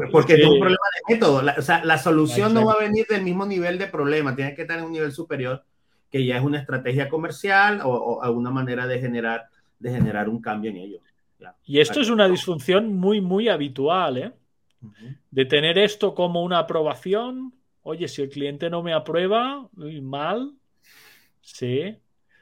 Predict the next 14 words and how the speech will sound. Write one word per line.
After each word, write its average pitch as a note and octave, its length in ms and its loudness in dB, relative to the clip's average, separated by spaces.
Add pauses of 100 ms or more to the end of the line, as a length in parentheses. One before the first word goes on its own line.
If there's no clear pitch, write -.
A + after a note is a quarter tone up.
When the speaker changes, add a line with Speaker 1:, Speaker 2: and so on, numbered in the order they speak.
(360)
Speaker 2:
Yo C#3+ 280 4
aquí G3 320 0
me A3+ 160 0
pondría, D3 1200 0
me B2+ 120 -8
pondría B2+ 420 -6
interesante, D3 720 -4
porque A2+ 360 -10
esto C#3+ 380 -8
es, B2 500 -12
es B2 160 -16
fuerte, B2+ 340 -8
fuerte, C3+ 340 -10
fuerte. C3 420 -14